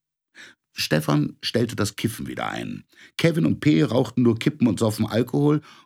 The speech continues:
und Stefan war es leid, seine Joints alleine durchziehen zu müssen. Ohne die anderen war es nur halb so lustig, und außerdem war das Haschrauchen ein Hippie-Ding und somit out.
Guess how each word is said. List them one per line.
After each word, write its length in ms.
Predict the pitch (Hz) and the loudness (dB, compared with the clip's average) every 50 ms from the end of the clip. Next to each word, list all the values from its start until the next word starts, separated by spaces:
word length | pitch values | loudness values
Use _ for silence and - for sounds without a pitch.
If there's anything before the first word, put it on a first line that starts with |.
| _ _ _ _ | _ _ _ _
und 140 | - - 143 | -4 -2 -2
Stefan 440 | - - - - - - - - - | -2 -2 -4 -4 -4 -2 -4 -4 -2
war 100 | 98 101 | -2 -4
es 140 | 104 110 - | -4 -4 -4
leid, 260 | - - 101 95 - | -2 -2 -2 -2 -2
seine 200 | 101 95 87 95 | -2 -2 -2 -2
Joints 380 | - - 104 104 104 101 - | -2 0 0 0 0 -2 -4
alleine 420 | - - 104 107 101 92 80 65 64 | -6 -4 -2 -2 -2 -2 -4 -8 -10
durchziehen 520 | - 67 62 - - - - - 53 - | -10 -10 -10 -10 -10 -10 -10 -10 -10 -10
zu 140 | - - 62 | -10 -10 -10
müssen. 480 | 62 62 - - - - - - - - _ _ _ _ _ _ _ | -8 -8 -8 -8 -8 -8 -10 -14 -14 -18 _ _ _ _ _ _ _
Ohne 240 | - 147 156 147 123 | 4 4 6 6 4
die 100 | 107 107 | 2 2
anderen 340 | - 98 127 123 110 117 104 | 2 2 2 2 2 2 2
war 100 | 92 92 | 0 0
es 100 | 85 90 | -2 -4
nur 140 | 98 - - | -4 -4 -4
halb 180 | 110 87 - | -4 -4 -6
so 100 | - 87 | -6 -2
lustig, 440 | 87 117 139 135 - - 67 - - - - - - _ _ | 0 0 0 -2 -4 -8 -10 -12 -12 -16 -20 -20 -20 _ _
und 220 | - 120 117 - | 0 0 0 2
außerdem 520 | - 71 78 - 120 127 113 107 104 101 82 - _ _ _ _ - | 0 -2 0 0 2 2 2 4 4 2 0 -2 _ _ _ _ -8
war 160 | 92 95 95 | -4 -4 -2
das 260 | 90 85 82 - - | -2 -2 -2 -2 -2
Haschrauchen 580 | - - - - - - 90 110 98 - 110 101 | -2 -2 -2 -2 -2 -2 0 0 0 0 0 0
ein 160 | 90 87 85 | 0 0 0
Hippie-Ding 600 | 73 90 127 - - 107 78 92 90 85 76 71 - - - - _ _ | 0 0 0 0 0 -2 -2 -2 -4 -4 -4 -6 -8 -12 -20 -20 _ _
und 160 | - 120 135 - | -2 -2 0 0
somit 400 | - 165 156 151 151 147 - - | 0 0 0 0 0 -2 -6 -8
out. 360 | - 58 - - - - - | -8 -8 -8 -10 -14 -16 -16